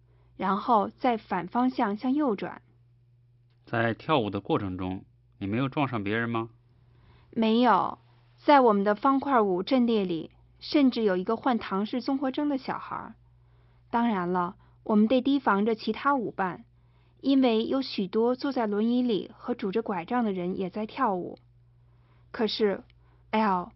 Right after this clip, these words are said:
Speaker 1: 我们度过了一段难忘的时光，很难用语言来描述我当时所感受到的那种优雅感。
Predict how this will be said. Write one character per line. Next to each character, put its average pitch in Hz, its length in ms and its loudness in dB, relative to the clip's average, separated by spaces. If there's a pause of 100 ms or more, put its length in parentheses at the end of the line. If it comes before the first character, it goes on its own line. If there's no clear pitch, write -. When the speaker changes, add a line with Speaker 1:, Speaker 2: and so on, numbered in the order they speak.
(300)
Speaker 1:
我 247 120 2
们 226 140 6
度 294 160 4
过 254 160 8
了 220 100 4
一 214 80 0
段 220 300 4
难 208 240 0
忘 269 180 4
的 202 80 0
时 185 260 -8
光， 208 300 -4 (680)
很 196 300 -2
难 190 240 -2
用 285 160 0
语 202 200 2
言 180 240 -2
来 208 140 -2
描 196 300 0
述 214 220 -2
我 196 140 0
当 254 260 0
时 220 220 -2
所 233 180 -4
感 185 240 -4
受 240 200 -2
到 196 240 -4
的 180 260 -12
那 220 160 -6
种 185 180 -4
优 233 220 0
雅 175 260 -6
感。 170 220 -10